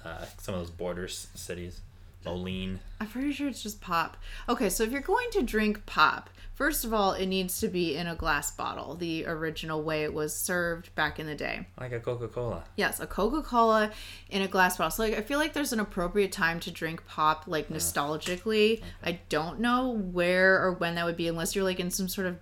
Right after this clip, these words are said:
Speaker 2: diner.
Speaker 1: Fourth of July, I feel like.
Speaker 2: <laughs> Yeah.
Speaker 1: With your grandparents.
Speaker 2: Yes, right. Like, and
Speaker 1: Yeah.
Speaker 2: they're, you're eating a hot dog without ketchup. And <laughs>
Speaker 1: Let's just say my grandma, rest her soul, um, she just operated on one beverage throughout the day, every day of her life.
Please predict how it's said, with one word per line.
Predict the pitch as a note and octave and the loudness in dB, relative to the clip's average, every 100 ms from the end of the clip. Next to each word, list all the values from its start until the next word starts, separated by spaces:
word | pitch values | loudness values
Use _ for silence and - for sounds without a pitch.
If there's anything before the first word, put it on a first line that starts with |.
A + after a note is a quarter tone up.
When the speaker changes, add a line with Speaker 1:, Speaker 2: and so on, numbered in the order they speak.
| - | 0
Speaker 2:
diner. | E3 D#3 D3+ C3+ B2+ F#3 | 2 2 0 -2 -2 -4
Speaker 1:
Fourth | - F#2+ F2+ | -4 -4 -2
of | F2 | -6
July, | E2 D#2+ E2 F2 - - | -8 -8 -10 -10 -12 -6
I | |
feel | - - - | 0 2 4
like. | E4 - | 2 6
Speaker 2:
<laughs> | F4 - | 6 6
Yeah. | - A#3 | 6 4
Speaker 1:
With | - | 4
your | A#2+ | 2
grandparents. | A2+ A#2+ - D#2+ D#2 - - | 4 4 2 -6 -8 -6 0
Speaker 2:
Yes, | A#3 G#3 - - - | 6 6 6 0 2
right. | A#3 G#3+ G#3 | 8 8 8
Like, | G#3+ G3 - | 6 4 4
and | G3 F#3+ - | 2 2 -2
Speaker 1:
Yeah. | - - | -6 0
Speaker 2:
they're, | F3+ | 2
you're | F3+ F#3 F3+ F#3 | 0 -4 -2 0
eating | G#3 G3 F3+ | 2 2 0
a | |
hot | E3+ G#3+ F#3 | 6 8 8
dog | F3 D3+ C#3 - | 6 2 0 -2
without | D#3+ D3+ C3+ | 0 0 0
ketchup. | - C3+ C#3 G3 - - - - - - | -2 -4 -4 -6 -8 -14 -14 -16 -14 -2
And | F#3+ F#3 F3+ F#3 | 2 4 2 0
<laughs> | - - - - E4 | 0 0 0 2 2
Speaker 1:
Let's | C#4+ - | 4 2
just | C3 | 2
say | A#2 | 0
my | G#2 G#2+ | 4 4
grandma, | A2 G#2+ F#2+ F#2+ | 6 6 4 2
rest | F#2+ - | 2 0
her | G#2 | -2
soul, | - G2+ F2 F2+ - - - | 0 2 2 -4 -10 -18 -10
um, | - F#2+ E2 E2+ - - - - | -2 0 -2 -6 -14 -20 -18 -6
she | - - G#2+ G#2 - - - - | 0 2 0 -4 -8 -18 -18 -4
just | G2+ F#2 - | 0 0 -2
operated | F#2+ F#2 G2 F2 F2 F2 | -2 -2 0 0 0 -6
on | F2 F2 | -6 -6
one | F2 E2+ F2 | -6 -8 -8
beverage | F2 E2 D#2+ D#2+ - | -8 -8 -8 -8 -10
throughout | - E2 E2 | -8 -8 -8
the | F2 | -8
day, | E2+ E2 E2+ | -8 -8 -8
every | E2+ | -8
day | E2+ E2 | -8 -8
of | |
her | E2 | -8
life. | - D#3 - | -8 -10 -14